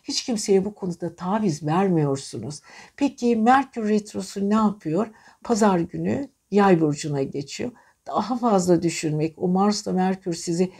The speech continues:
bayağı bir yoracak. Orada retro yapacak. Hiç düşünmediğiniz, sıkıldığınız konular gündeme gelecek.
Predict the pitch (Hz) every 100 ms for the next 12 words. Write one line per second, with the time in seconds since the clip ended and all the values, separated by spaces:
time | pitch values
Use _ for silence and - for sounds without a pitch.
0 | - - 185 202 175 170 185 175 156 160
1 | 151 151 139 - 170 165 202 156 143 151
2 | 139 135 - - 143 - - - 349 339
3 | - 226 254 208 175 170 160 190 - 302
4 | 233 175 170 - 294 214 175 269 320 294
5 | 294 294 285 208 170 160 165 156